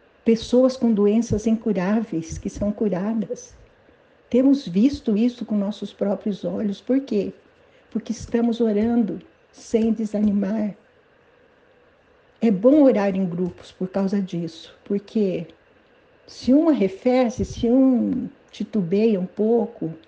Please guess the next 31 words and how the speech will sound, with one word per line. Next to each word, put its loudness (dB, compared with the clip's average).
se -4
um 6
desfalece -2
um -4
pouco, 0
o 4
outro 2
tá -4
lá 2
pra -4
levantá-lo. -6
E 4
isso -4
é 4
uma 4
das -6
tarefas 0
do -6
ser 0
irmão, -2
né? 0
Acolher 0
um -2
ao -2
outro -2
e 0
levantar -2
um -4
ao -6
outro -4
também. -4